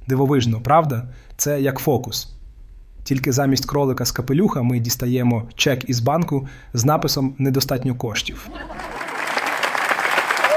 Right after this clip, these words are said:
Хтось пробував вести облік витрат? Я пробував. Тиждень. У кінці зрозумів,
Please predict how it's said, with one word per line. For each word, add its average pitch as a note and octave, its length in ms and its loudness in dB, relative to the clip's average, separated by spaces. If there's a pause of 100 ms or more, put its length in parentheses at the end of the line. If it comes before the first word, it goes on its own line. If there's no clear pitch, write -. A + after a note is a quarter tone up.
(1300)
Хтось - 280 -2
пробував E3 540 2
вести C3+ 760 0 (280)
облік C#3+ 360 4
витрат? C3 440 -2 (880)
Я D3+ 140 4
пробував. B2 520 2 (1300)
Тиждень. A2 480 -2 (840)
У C3+ 80 0
кінці F3+ 260 2
зрозумів, D#3 540 0